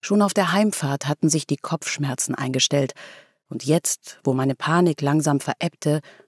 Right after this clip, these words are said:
meldeten sie sich im Hinterkopf wieder. Ich musste wirklich aufhören, unter der Woche Alkohol zu trinken. Mit zwanzig war das in Ordnung gewesen, aber inzwischen konnte ich den Kater nicht mehr so leicht abschütteln.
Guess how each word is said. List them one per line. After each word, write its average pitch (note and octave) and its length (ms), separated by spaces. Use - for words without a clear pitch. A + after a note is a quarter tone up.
meldeten F3 460
sie E3+ 120
sich E3 220
im D#3 100
Hinterkopf D#3+ 720
wieder. D#3 320
Ich E3 120
musste F#3+ 300
wirklich D#3+ 320
aufhören, C#3+ 420
unter D3 220
der B2 160
Woche C3 260
Alkohol C3 440
zu - 140
trinken. - 500
Mit - 160
zwanzig D#3 540
war C#3 120
das C3+ 160
in C#3 100
Ordnung C3 320
gewesen, B2+ 480
aber D#3+ 240
inzwischen F3+ 580
konnte E3+ 280
ich D#3+ 80
den E3+ 200
Kater E3+ 400
nicht E3 260
mehr C3+ 120
so C#3 100
leicht C#3 300
abschütteln. - 600